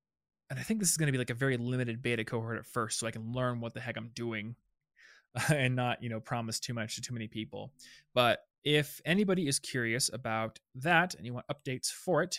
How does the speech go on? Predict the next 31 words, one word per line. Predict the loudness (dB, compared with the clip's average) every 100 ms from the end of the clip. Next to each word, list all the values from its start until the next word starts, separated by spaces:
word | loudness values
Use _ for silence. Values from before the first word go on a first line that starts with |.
| -8
you | -8
can | -4
go | -4
over | -4
to, | -6 -6 -2 -2 -2 -4
uh, | -6 -10 -10
let | -10
me, | -10 _
let | -10 -8
me |
make | -4 -2 0
sure, | 0 -2 -4 -8 _ _ _ _ -2
let |
me | 4
make | 4 4
sure | 4 6
I | 4
know | 4 2 2
the | 2
U | 0
R | 0
L | -2 -2 -4 -10 _ -20 -20 -20 -20 _ -10
because | -8 -2 -2
I | -2
don't | -2 -2 -4
want | -6 -8 -6
to | -8 -6 -8 -10 _ _ _ _ _ _ _ _ _ _ -6
say | -4 -2 -2 -2
the | -4
wrong | -8 -8 -8
one. | -10 -10 -10